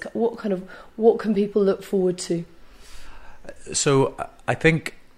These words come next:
Speaker 2: I think we're on, we're, the electrical stimulation that I mentioned previously, that technology, uh, external and implantable, that technology is now, uh,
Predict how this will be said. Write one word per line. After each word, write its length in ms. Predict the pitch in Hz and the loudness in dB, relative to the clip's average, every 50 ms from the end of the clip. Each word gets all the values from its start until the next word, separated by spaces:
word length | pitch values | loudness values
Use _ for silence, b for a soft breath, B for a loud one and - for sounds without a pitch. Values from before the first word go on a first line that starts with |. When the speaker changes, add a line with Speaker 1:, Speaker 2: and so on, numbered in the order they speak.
| _ _ - - - - - - _ - - - - - - - - - - - - - - - - - - - - | _ _ -20 -20 -20 -20 -20 -20 _ -20 -20 -20 -20 -20 -20 -20 -20 -20 -20 -20 -20 -20 -20 -20 -20 -20 -20 -4 -2
Speaker 2:
I 40 | - | 0
think 240 | - - 190 208 202 | 2 4 4 4 4
we're 140 | 208 170 135 | 2 2 4
on, 200 | 113 107 110 107 - | 4 4 4 2 0
we're, 720 | - 107 107 104 98 95 92 - 50 50 50 50 50 - - - | 2 2 4 6 6 6 4 2 -2 -6 -8 -10 -12 -12 -12 -12
the 160 | 98 92 104 104 | -4 0 2 4
electrical 400 | 110 120 120 - - - - 113 | 6 4 4 2 0 -4 -4 -4
stimulation 720 | - - - 104 90 95 85 80 82 85 - - - 87 | -2 0 2 2 2 2 0 0 -2 -2 -2 -4 -4 -2
that 100 | 82 90 | 0 0
I 60 | 90 | 0
mentioned 560 | 87 87 87 85 - - 87 87 85 85 B B B B B - - - - - - | 0 -2 -2 -2 -4 -4 -4 -4 -6 -8 B B B B B -20 -20 -20 -20 -16 -8
previously, 640 | - 92 90 87 85 87 85 - - 90 87 82 - - _ _ _ - - - - - _ - | -4 -2 -2 -2 -2 -4 -4 -4 -4 -4 -4 -4 -6 -10 _ _ _ -20 -20 -20 -20 -20 _ -20
that 640 | - 69 53 50 69 73 71 - 117 107 117 - - | -18 -18 -16 -16 -16 -12 -6 -4 -4 -4 -4 -6 -4
technology, 760 | - 113 95 - - 95 87 85 85 80 - 92 82 82 78 - | -4 -4 -2 0 2 2 4 2 2 0 0 -2 -4 -4 -6 -8
uh, 160 | - - - - - - | -12 -14 -14 -16 -8 -6
external 580 | - 87 - - - 101 95 92 92 90 87 | -6 -4 -4 -2 0 0 0 2 2 0 0
and 140 | 85 82 82 | 0 -2 -2
implantable, 680 | 82 80 - - 90 82 82 80 - 90 80 90 87 87 B B B B B B B B - - | -4 -4 -4 -2 -2 -2 -2 -2 -4 -4 -4 -4 -4 -4 B B B B B B B B -6 2
that 180 | 92 107 120 - | 2 2 2 2
technology 680 | - 110 90 80 104 95 92 92 87 - 92 85 78 | 0 -2 -2 0 0 2 2 0 0 -2 -4 -4 -2
is 160 | 73 87 82 | -2 -4 -2
now, 520 | 90 87 85 82 85 85 80 82 85 85 82 - - _ _ _ _ _ _ _ _ _ _ - - | -2 -2 0 0 0 0 0 0 -2 -2 -4 -6 -10 _ _ _ _ _ _ _ _ _ _ -20 -18
uh, 60 | - | -16